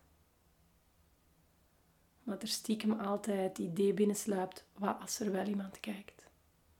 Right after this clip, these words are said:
Wat als er iemand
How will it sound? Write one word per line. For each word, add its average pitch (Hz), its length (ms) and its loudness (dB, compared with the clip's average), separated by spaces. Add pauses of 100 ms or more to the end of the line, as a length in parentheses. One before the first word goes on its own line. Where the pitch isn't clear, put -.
(2250)
Wat 240 140 -2
als 214 180 -2
er 202 80 0
iemand 190 500 0